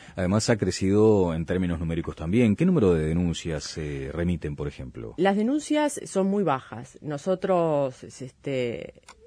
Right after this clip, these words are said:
Speaker 2: el último año anduvieron alrededor de las mil seiscientas denuncias.
Speaker 1: Mil seiscientas denuncias.
Speaker 2: Sí.
Speaker 1: Eh, ¿y qué porcentaje se aclara?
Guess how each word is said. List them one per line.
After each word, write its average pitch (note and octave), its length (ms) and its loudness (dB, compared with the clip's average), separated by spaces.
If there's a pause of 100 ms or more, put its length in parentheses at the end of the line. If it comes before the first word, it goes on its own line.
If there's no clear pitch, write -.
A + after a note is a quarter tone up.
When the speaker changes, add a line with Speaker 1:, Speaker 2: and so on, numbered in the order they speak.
(480)
Speaker 2:
el C3+ 140 -4
último D#3+ 300 -2
año F3+ 160 0
anduvieron D#3 320 0
alrededor C#3 300 0
de D3 60 0
las C3 160 -6
mil D3+ 140 -6
seiscientas C#3+ 500 -8
denuncias. D3 720 -8 (240)
Speaker 1:
Mil B2 280 4
seiscientas G#2 400 0
denuncias. A#2 540 2
Speaker 2:
Sí. - 340 -20 (180)
Speaker 1:
Eh, E2+ 680 2
¿y E2+ 380 -2
qué F#2+ 120 0
porcentaje F2+ 580 -4
se E2 120 -8
aclara? D#3+ 340 2